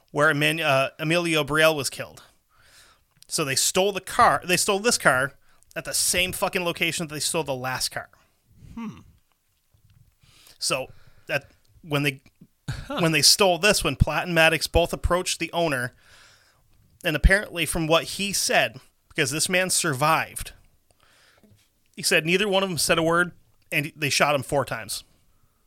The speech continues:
Speaker 1: Fucking left him for dead.
Speaker 2: Wow.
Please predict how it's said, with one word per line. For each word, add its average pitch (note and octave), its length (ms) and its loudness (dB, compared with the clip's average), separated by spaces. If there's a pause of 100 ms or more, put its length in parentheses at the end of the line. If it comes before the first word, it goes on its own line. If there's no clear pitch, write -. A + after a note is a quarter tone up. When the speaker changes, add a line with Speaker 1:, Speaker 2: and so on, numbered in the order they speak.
(220)
Speaker 1:
Fucking D3 340 -2
left C#3 220 -2
him D3+ 80 -4
for - 120 -8
dead. C3 240 -4 (800)
Speaker 2:
Wow. F#2 320 -10